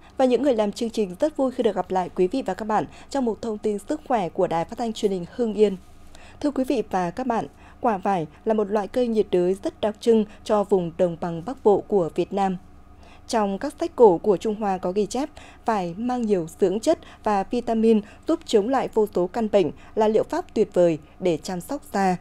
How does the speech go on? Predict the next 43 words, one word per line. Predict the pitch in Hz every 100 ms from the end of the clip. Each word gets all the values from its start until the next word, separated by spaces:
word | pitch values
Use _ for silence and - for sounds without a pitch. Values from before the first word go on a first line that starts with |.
| - -
giúp | 302 -
trẻ | 220
khô | 180 262
lớn | 226 196 220 269
và |
nâng | 185 196
cao | - 190 175
thể | - 160
trạng | - 170 -
cơ | 208 185
thể. | 180 131 - - - - -
Sau | - - 240
đây | 226 220 196 - -
sẽ | -
là | 277
những | 226 208
thông | 233 240
tin | 233 220 208 - -
về | 214 190
tác | 180 330 -
dụng | 233 -
tuyệt | 202 - -
vời | 180 165
của | - 175
quả | - 170
vải | - 170
đối | 139 151
với | 160
sức | 156 302 -
khỏe | 208 147 131 -
và | - 190
sắc | 180 311 -
đẹp | 190 160 - - -
được | 226 -
đăng | 247
tải | 240 214 165
trên | 156 196 180
trang | - 185 175
sức | 302
khỏe | - 226 160 -
chấm | 170 175
V | 214 190
N. | 185